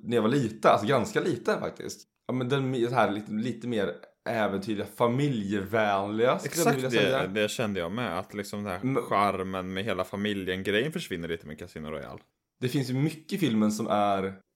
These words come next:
Speaker 1: inte barnvänligt, och då är det både typ, alltså, i ton och så.
Speaker 2: Mm.
Speaker 1: Ehm, och när man pratar om,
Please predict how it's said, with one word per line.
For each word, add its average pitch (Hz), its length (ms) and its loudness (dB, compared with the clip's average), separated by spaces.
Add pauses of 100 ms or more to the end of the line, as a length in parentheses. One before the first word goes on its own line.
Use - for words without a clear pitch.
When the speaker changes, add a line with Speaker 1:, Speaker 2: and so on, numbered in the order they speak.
(120)
Speaker 1:
inte 104 520 -2
barnvänligt, 107 1000 4
och 120 120 -4
då 113 120 2
är 117 40 2
det 127 100 2
både 120 460 2
typ, 110 240 -4 (100)
alltså, - 140 -10
i 87 60 -8
ton 175 520 0
och 170 80 0
så. 76 300 -2 (280)
Speaker 2:
Mm. 92 340 -10 (160)
Speaker 1:
Ehm, 90 600 -2
och - 300 -8
när 110 60 0
man 107 140 0
pratar 101 380 0
om, 95 520 0